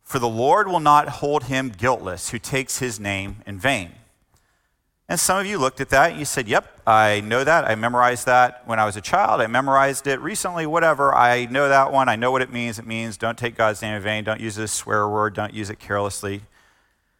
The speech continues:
That was easy. Let's see if we can get a little bit deeper, though.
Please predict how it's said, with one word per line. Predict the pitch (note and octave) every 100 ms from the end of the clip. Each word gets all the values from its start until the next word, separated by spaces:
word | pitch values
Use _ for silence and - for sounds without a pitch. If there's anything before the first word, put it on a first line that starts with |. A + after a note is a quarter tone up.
| _ _ _ _ _ _ _
That | - D3
was | D3 B2+
easy. | A2+ F2+ F2 F2+ - - - - _ _ _ _ _ _ _ _ _ _ -
Let's | A3+
see | C4
if | G3
we | D#3+
can | C3
get | C#3
a | B2
little | A#2+ C3+ B2+
bit | A#2+ G#2 - _ G#2+
deeper, | - G#2+ - F#2+
though. | E2+ E2 E2